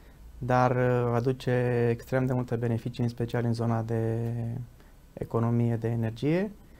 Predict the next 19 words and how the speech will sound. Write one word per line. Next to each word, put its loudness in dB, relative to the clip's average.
dar, 6
uh, 8
necesită, 2
um, -2
o 0
cunoaștere 2
mai 0
bună -2
a, -6
a, -8
a -4
domeniului, 0
a -2
produsului. -2
E -2
un 0
produs -2
mai 0
complex. -6